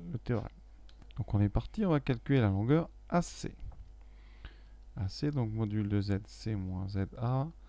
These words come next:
Ça va quand même assez vite, hein, vous voyez, quand les nombres sont des entiers. Donc, Z C, c'est cinq plus trois i moins Z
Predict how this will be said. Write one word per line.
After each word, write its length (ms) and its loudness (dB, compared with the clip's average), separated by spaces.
Ça 200 -2
va 140 2
quand 120 0
même 100 2
assez 240 0
vite, 240 -2
hein, 60 2
vous 60 0
voyez, 120 0
quand 120 -2
les 180 0
nombres 220 -6
sont 120 -10
des 220 -6
entiers. 420 -4
Donc, 180 -2
Z 240 0
C, 280 -2
c'est 160 -6
cinq 380 -2
plus 340 -8
trois 280 -6
i 240 -8
moins 340 -6
Z 100 -12